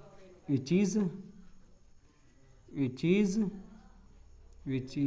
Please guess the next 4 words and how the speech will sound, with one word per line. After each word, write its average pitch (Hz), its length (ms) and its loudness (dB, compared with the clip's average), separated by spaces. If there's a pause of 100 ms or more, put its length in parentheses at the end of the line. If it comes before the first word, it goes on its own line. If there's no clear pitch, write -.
(140)
is 170 120 2 (840)
required 175 500 2 (1400)
solutions, 135 760 -2 (280)
required 160 400 -2